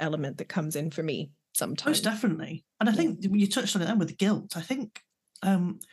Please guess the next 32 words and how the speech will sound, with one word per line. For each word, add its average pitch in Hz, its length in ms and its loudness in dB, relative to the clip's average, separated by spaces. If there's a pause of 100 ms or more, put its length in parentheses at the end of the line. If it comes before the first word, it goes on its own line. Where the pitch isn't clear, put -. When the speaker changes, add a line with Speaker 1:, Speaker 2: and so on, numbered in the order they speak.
(220)
Speaker 2:
I - 40 -8
think - 220 -4
some 285 260 2
people 196 320 2
can 180 280 0
feel 170 260 0
guilty 185 540 2
for 165 520 0 (160)
taking 185 380 2
the 180 100 2
time 165 440 0
to 165 240 -2 (400)
do 170 160 4
Speaker 1:
Mm. 269 340 4 (180)
Speaker 2:
songwriting. 156 840 -2 (640)
Speaker 1:
It's, - 340 6
Speaker 2:
See 302 80 -8 (120)
Speaker 1:
it's 311 140 6
Speaker 2:
if 285 60 8
Speaker 1:
almost 302 160 6
Speaker 2:
it's - 100 0
Speaker 1:
like 294 140 6
you're 320 100 8
Speaker 2:
a - 20 6
Speaker 1:
being 262 200 8
selfish, 277 720 4
right? 180 340 2 (220)
Speaker 2:
Yeah. 269 380 2 (280)
And 202 100 8
Speaker 1:
Yeah. 165 200 6
Speaker 2:
but 143 100 -4
it, - 180 -2